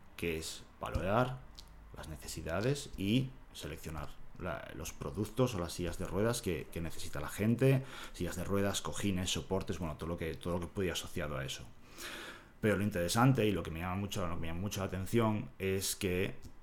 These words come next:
somos un equipo multidisciplinar. O sea, todos hacemos lo mismo, pero se valora mucho que el terapeuta ocupacional es el especialista en función,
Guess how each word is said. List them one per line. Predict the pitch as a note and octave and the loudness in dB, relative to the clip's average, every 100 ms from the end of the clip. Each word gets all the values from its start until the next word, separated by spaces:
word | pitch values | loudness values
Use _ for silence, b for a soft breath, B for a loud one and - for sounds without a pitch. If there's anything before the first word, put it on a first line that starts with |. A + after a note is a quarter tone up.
| - - | -16 -12
somos | - E2+ E2+ F#2 | -6 -4 -2 -2
un | |
equipo | F2+ F2+ F2 G#2 G#2+ - | -2 -2 2 4 2 2
multidisciplinar. | A2+ G#2 - D2+ - C3+ - A#2+ - - - | 2 2 0 -4 -4 -4 0 0 0 -4 -8
O | |
sea, | D2+ | -8
todos | - F#2+ F2+ G2 | -2 0 0 2
hacemos | G#2+ G2+ | 2 2
lo | G#2 | 4
mismo, | A2+ C3 A2+ B2+ D3+ - B B B - | 6 6 4 0 -2 -8 B B B -4
pero | F2+ D#2+ | 0 2
se | F#2 | 2
valora | D#2 F2 F#2 | 2 2 4
mucho | G2+ A#2+ A2+ F2 E2+ - - - | 6 4 4 -2 -4 -8 -14 -4
que | E2+ C#2+ C2 - | 0 0 -4 -8
el | - | -6
terapeuta | D2+ D2+ D2 D#2 | -4 -4 -4 -6
ocupacional | - - - G3 - - - | -6 -6 -2 -2 -2 -6 -8
es | - | -8
el | - | -8
especialista | - - C#2+ E2+ D2+ | -8 -8 -6 -6 -6
en | D2 | -6
función, | G2+ F#2+ A#2+ A#2+ C3 - | -6 4 6 6 4 2